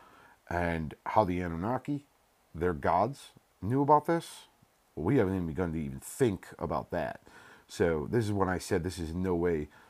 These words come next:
trying to change anybody's pers-, perspection on what their God is, or if there is a,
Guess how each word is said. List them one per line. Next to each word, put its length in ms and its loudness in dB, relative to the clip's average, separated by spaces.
trying 300 -2
to 100 -8
change 420 -6
anybody's 760 -4
pers-, 320 -8
perspection 840 -4
on 260 -6
what 240 -2
their 160 0
God 440 0
is, 220 -12
or 220 -2
if 120 -4
there 180 -4
is 260 -2
a, 260 -6